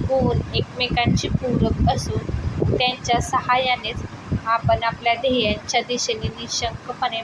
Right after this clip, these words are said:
पाऊल उचलू शकतो. जीवनात येणाऱ्या अडचणींवर मात करून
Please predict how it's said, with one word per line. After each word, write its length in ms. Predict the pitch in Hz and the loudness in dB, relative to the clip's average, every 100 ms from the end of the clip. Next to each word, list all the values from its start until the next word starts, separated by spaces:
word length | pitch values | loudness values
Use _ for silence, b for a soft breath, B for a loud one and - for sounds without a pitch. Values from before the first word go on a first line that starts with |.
| - | -2
पाऊल 340 | 233 196 202 | 2 2 0
उचलू 320 | 214 - 196 | -4 -8 -10
शकतो. 1400 | 196 - - - - - - - - - - - - 233 - | -12 -12 -16 -16 -16 -16 -16 -16 -16 -16 -12 -10 -8 -6 -2
जीवनात 680 | 254 240 214 208 208 214 233 | 0 2 2 2 0 0 0
येणाऱ्या 520 | 233 220 220 220 196 | -2 0 2 4 4
अडचणींवर 960 | 214 226 - 240 247 240 - 214 214 214 | 4 2 2 -2 0 -2 0 2 2 2
मात 400 | 233 220 240 - 269 | -2 -2 -2 -2 0
करून 360 | 247 202 - | 0 0 -8